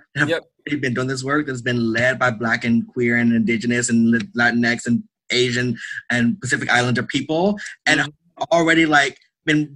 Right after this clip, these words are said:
Speaker 1: breaking these boundaries for years.
Speaker 2: Yep.
Speaker 1: And, and not worried about the status quo. And they have been underfunded. They've been pushed out of rooms. They've been
Speaker 2: Yep.
Speaker 1: underconsidered. Um, and, and they, and also many of these companies have been working with, um, equity actors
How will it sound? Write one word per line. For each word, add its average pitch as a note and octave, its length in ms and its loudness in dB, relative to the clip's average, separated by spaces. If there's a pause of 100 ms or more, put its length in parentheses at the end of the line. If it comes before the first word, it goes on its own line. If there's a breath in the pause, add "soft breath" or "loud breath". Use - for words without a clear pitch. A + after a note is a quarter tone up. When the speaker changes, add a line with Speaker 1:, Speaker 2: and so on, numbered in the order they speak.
Speaker 1:
breaking D3 280 -2
these D3+ 160 2
boundaries D3 760 2 (440 soft breath)
for F#3+ 120 8
years. F#3 840 2 (140)
Speaker 2:
Yep. E3 320 -4 (160)
Speaker 1:
And, D#3+ 120 0 (120)
and D#3 240 2
not D#3+ 200 4
worried D3 280 2
about C3+ 260 0
the C3 80 -6
status B2 300 0
quo. A#2+ 100 -8
And B2+ 120 -2
they C#3 100 -4
have C3+ 180 -4
been C3 120 -2
underfunded. B2 800 -2
They've A#2+ 120 -4
been A#2 160 -2
pushed C#3+ 260 -6
out C3 120 -2
of A2+ 180 -4
rooms. A#2 460 -2
They've A#2 180 -4
been A#2+ 140 0
Speaker 2:
Yep. - 100 -4
Speaker 1:
underconsidered. B2 1000 -2 (380 loud breath)
Um, B2 440 -2
and, B2+ 500 0 (300 soft breath)
and E3 120 2
they, F3 240 0
and E3 160 2
also A3 300 0
many F3 240 2
of G#3 80 2
these F3 140 0
companies D3+ 500 -2
have D3 140 0
been C#3+ 160 -2
working D3 340 -2
with, C#3 140 -4 (100)
um, B2+ 240 -2
equity D3 420 0
actors C3 460 -2